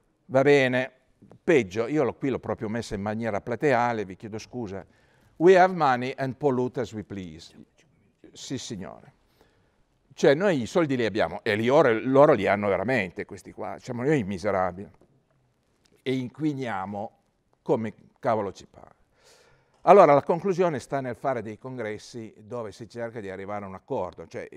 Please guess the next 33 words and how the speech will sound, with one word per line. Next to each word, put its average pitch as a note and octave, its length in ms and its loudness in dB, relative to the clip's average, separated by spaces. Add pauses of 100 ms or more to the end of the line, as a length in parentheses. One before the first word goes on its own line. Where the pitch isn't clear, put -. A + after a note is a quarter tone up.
(120)
l'unica F#3+ 400 -6
soluzione E3+ 520 -2
è A#2 40 -6
fare C#3 220 0
un C3+ 80 -6
negoziato, A#2 640 -6
c'è D3+ 140 -10
poco F#3 240 -2
da G#2 100 -6
fare. D#2 480 -16 (800)
Una F#3 240 -4
cosa C3 380 2
io A2 160 -6
ho - 20 -6
imparato G#2+ 480 -6
in F#2+ 100 -12
America, F2+ 540 -18
che F2 420 -14 (840)
in D#3 220 -10
life G#2+ 500 -2
you D3 120 -8
don't C3 220 -10
get C3 260 -6
what A2 300 -10
you A2+ 100 -8
deserve, F#2 720 -10 (1000)
you A2 140 -12
get D#3 300 -4
what A#2+ 320 -10
you A#2 100 -6
negotiate. G2 1000 -12 (800)
Nella D#3 260 0
vita F#2+ 640 -8